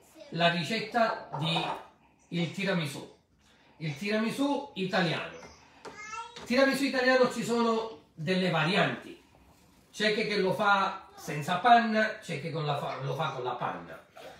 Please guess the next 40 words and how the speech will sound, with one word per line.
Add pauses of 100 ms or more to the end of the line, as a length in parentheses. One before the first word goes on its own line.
(420)
Oggi
noi
lo
faremo
con
la
panna,
perché
a
noi
piace
di
più
con, (160)
con
la
panna,
perché
è
molto
più
dolce,
non
si
sente
tanto
l'uovo. (680)
Facendo
la
ricetta
originale
si
sente
un
po'
quel
sapore
de-,
dell'uovo. (480)
Ok,